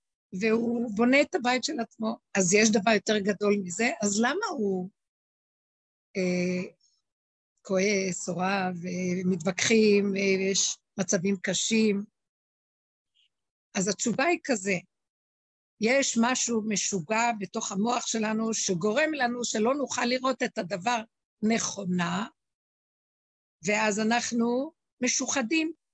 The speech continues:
והוא גורם לנו שנריב ונתווכח ונתנצח, ונבקר אחד את השני, ונשפוט ונדון ונחשבן.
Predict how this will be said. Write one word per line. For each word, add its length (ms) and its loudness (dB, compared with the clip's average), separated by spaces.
והוא 220 -2
גורם 300 0
לנו 440 -2
שנריב 680 0
ונתווכח 680 -2
ונתנצח, 1000 -2
ונבקר 580 -2
אחד 220 -2
את 60 -6
השני, 300 -4
ונשפוט 560 -2
ונדון 600 0
ונחשבן. 840 0